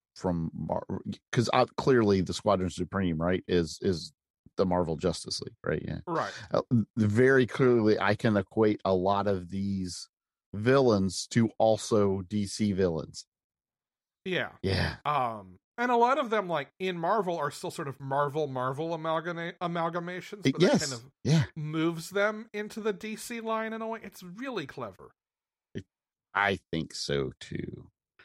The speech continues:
Speaker 2: Um, the basic premise in this, this main story is that the Negative Zone, a la the Phantom Zone, has had this huge breakout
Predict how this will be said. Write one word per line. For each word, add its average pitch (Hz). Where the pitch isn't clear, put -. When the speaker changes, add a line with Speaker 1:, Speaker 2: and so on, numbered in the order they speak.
Speaker 2:
Um, 127
the 214
basic 208
premise 185
in 160
this, 143
this 147
main 165
story 117
is 127
that 131
the 147
Negative 165
Zone, 107
a 143
la 135
the 131
Phantom 175
Zone, 101
has 175
had 165
this 160
huge 226
breakout 151